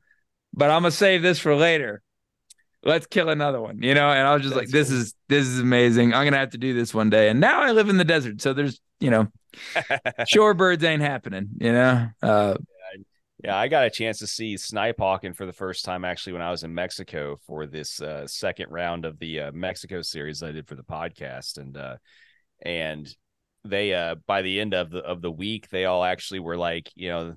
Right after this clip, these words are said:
Speaker 3: the, <laughs> they were kinda jokingly like, "Gringo can't go home. He's our good luck charm," 'cause they were catching all these snipe and stuff. They,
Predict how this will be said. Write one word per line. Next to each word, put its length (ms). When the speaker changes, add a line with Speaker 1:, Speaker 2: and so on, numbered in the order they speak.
Speaker 3:
the, 200
<laughs> 0
they 600
were 140
kinda 160
jokingly 540
like, 200
"Gringo 360
can't 240
go 200
home. 360
He's 180
our 120
good 160
luck 220
charm," 400
'cause 120
they 160
were 100
catching 320
all 120
these 160
snipe 320
and 100
stuff. 260
They, 200